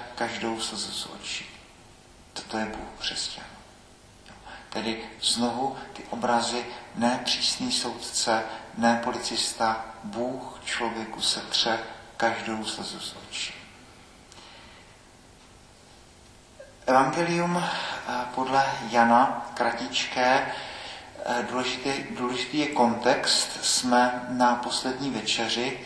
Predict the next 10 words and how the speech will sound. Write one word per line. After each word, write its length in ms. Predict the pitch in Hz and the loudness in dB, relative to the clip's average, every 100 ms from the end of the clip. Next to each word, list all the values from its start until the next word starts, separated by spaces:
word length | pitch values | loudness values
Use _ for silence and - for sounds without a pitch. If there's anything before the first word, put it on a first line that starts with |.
| - - - - - | -10 -10 -12 -8 4
a 360 | 113 117 117 117 | 8 8 4 2
Ježíš 520 | 117 120 - - - | -2 -2 -2 -2 -4
právě 760 | - 123 110 113 123 127 131 - - - - | 4 8 8 6 4 0 0 -2 -10 -12 -2
v 60 | |
Janově 360 | 120 120 117 123 | 0 2 0 -4
evangeliu 800 | - 117 113 117 117 117 123 - - - - | -2 -2 0 -2 0 0 -2 -6 -12 -14 -4
umyl 340 | 127 131 135 135 | 0 2 0 0
nohy 360 | 123 113 117 117 | 0 0 -2 -4
všem 300 | - 120 117 104 | 0 0 0 -2
apoštolům, 580 | - - - - - | -2 -2 -2 -6 -8